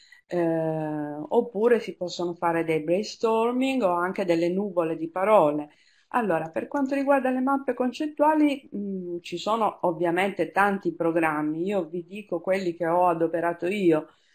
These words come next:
Io ho adoperato Mindomo, eh, ho anche un, eh, un programma di mappe concettuali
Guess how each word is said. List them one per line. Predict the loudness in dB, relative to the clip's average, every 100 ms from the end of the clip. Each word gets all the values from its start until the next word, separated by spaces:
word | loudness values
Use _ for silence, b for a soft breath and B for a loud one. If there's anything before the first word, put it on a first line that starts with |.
| b b b 2
Io | 4
ho |
adoperato | 6 4 6 4 2 -2
Mindomo, | 0 0 2 2 4 4 2 2 0 -2 _ _ _ _ _ _ _ _ _ _ _ -2
eh, | 0 2 0 -2 -4 -6 -8 -10 -12 -14 -16 -18 -20 _
ho | 2 4
anche | 4 2 0 -2 -2 -4
un, | -4 -2 -2 0 0
eh, | -2 -4 -6 -8 -6 -8 -8
un | -8
programma | -4 -2 2 2 2 -4
di | -4
mappe | -4 -2 -4
concettuali | -4 -6 -6 -6 -2 2 2 0